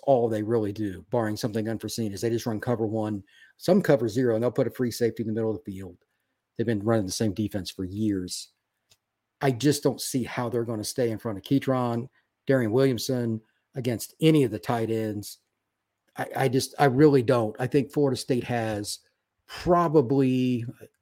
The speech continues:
I'm gonna go with six passing plays over twenty yards, which is pretty much what they did to Wake.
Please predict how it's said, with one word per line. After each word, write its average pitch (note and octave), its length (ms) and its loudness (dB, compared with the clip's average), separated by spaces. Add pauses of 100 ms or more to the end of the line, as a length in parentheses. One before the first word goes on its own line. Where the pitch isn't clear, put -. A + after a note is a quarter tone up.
I'm D3+ 80 -6
gonna D3 140 0
go B2+ 180 0
with A2 140 -6
six - 320 -2
passing C3+ 560 -2
plays A#2 560 -2 (400)
over D3+ 200 6
twenty D3 300 0
yards, C#3 280 2
which B2 180 -2
is A2+ 80 -8
pretty D3 200 0
much A#2 220 -4
what G#2+ 80 -10
they A2+ 80 -8
did G#2 160 -6
to G2+ 80 -12
Wake. B2 360 -4